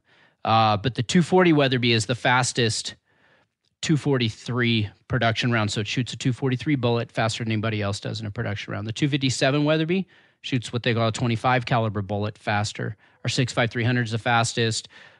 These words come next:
Um, our thirty-three seventy-eight Weatherby is actually the fastest thirty cal. So it's a huge case.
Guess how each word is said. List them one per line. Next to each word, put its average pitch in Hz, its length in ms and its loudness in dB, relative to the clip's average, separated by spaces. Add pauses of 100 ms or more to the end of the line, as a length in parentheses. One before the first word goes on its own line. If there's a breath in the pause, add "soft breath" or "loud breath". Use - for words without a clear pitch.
(120)
Um, 101 580 2 (120)
our 120 60 0
thirty-three 156 760 4
seventy-eight 143 720 4 (320)
Weatherby 208 600 4 (240 soft breath)
is 123 120 0
actually 139 360 4
the 117 100 0
fastest 143 640 2
thirty 139 260 2
cal. 151 240 4
So - 120 -2
it's 147 120 -4
a 113 40 -2
huge 196 560 0
case. 180 500 2